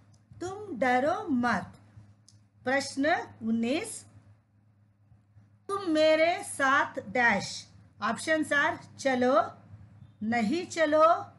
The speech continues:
बढ़ो, नहीं बढ़ो। राइट ऑप्शन इज चलो, तुम मेरे साथ चलो। प्रश्न बीस, रंगप्पा ने हाथी को डैश दिया।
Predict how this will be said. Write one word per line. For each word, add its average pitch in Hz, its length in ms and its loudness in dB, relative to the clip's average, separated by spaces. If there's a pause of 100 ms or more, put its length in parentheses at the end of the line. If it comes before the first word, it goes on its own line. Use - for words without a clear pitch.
(240)
बढ़ो, 233 760 4 (220)
नहीं 247 460 -2
बढ़ो। 262 560 0 (200)
राइट 202 340 -2
ऑप्शन 311 460 -2
इज 330 380 -6 (340)
चलो, 302 720 2 (240)
तुम 339 200 -4
मेरे 277 520 0
साथ 320 460 0 (320)
चलो। 277 560 2
प्रश्न 233 680 -8
बीस, 302 520 -6 (1200)
रंगप्पा 311 640 2
ने 320 240 2
हाथी 240 460 -2
को 294 260 -2
डैश 247 500 0
दिया। 247 640 0